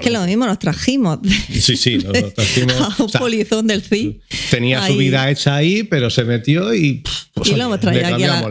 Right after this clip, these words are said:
Speaker 1: la vida,
Speaker 2: vaya
Speaker 1: ya está,
Speaker 2: tela.
Speaker 1: ¿no? El caso es que, eh, es cierto que también, eh, en ese, de aquella, pues, todavía no teníamos terminado el,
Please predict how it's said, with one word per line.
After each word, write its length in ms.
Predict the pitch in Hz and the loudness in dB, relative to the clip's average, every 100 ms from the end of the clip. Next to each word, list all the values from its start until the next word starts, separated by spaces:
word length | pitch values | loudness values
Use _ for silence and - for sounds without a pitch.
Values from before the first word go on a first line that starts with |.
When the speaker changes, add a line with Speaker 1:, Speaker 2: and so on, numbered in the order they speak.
| - | -6
Speaker 1:
la 100 | - | -4
vida, 180 | 180 185 | 0 0
Speaker 2:
vaya 160 | 180 165 | 2 0
Speaker 1:
ya 40 | |
está, 160 | 156 - | 0 -2
Speaker 2:
tela. 180 | - 92 | -2 0
Speaker 1:
¿no? 160 | 139 165 - 466 151 | 0 0 -2 -2 0
El 200 | 139 127 | -2 0
caso 300 | 156 151 190 | 0 0 2
es 160 | 175 - | 0 -2
que, 420 | - 165 160 165 - | 0 2 2 0 0
eh, 1040 | 131 120 117 113 113 110 107 107 107 107 - - - | 2 4 4 2 2 2 2 2 0 -2 -8 -6 -2
es 180 | 147 | 0
cierto 300 | - 160 156 | 2 0 0
que 100 | 156 | 0
también, 880 | 127 135 131 123 143 131 156 160 156 - | 0 2 2 2 0 2 2 0 -2 0
eh, 200 | 120 120 | 2 4
en 140 | 120 | 2
ese, 420 | 135 156 143 143 | 0 0 0 0
de 160 | 135 104 | 0 0
aquella, 480 | 98 123 139 151 156 | 2 0 0 -4 -2
pues, 160 | 127 - | -2 0
todavía 340 | 113 110 131 | 0 2 2
no 100 | 143 | 2
teníamos 380 | 143 139 135 - | 2 2 0 0
terminado 680 | 127 120 120 135 104 90 - _ _ _ _ - | 0 2 2 2 -2 -6 -10 _ _ _ _ -2
el, 1080 | 131 110 101 95 95 92 90 90 92 92 | 0 2 0 0 0 0 0 -2 -4 -6